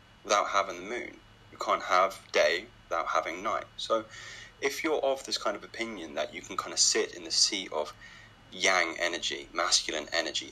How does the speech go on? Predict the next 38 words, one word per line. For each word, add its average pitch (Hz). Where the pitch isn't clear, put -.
alpha 82
energy 82
all 101
day 85
long, 92
you -
know, 104
that's 120
how 113
you 104
kind 95
of 80
burn 90
out 90
and 82
you 78
tip -
over 90
and 80
you 85
become 80
very, 107
very 98
sick -
and 78
toxic. -
And 82
it's, -
it's -
without 101
recognizing 90
this 82
kind 85
of 78
yin 92
phase 76
to 65
it, 64